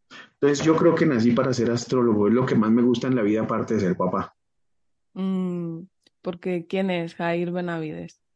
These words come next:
Speaker 1: Te cuento, querida Isa. Eh,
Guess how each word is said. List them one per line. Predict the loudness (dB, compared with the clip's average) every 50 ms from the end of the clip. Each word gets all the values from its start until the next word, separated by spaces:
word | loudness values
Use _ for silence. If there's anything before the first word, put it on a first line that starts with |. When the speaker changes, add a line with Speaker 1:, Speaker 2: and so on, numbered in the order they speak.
| _ _ _ _ _ _ -20 _ -20 -20 _ _ _ _ _ _ _ _ _ _ _ -10
Speaker 1:
Te | -8
cuento, | -6 -4 -4 -4 -4 -2
querida | -2 0 0 2 0 0
Isa. | 0 0 0 -2 -4 -6 -10 -18 _ _ _ _ _ _ _ _ _ _ _ _ _ _ _ -2 0
Eh, | 2 2 2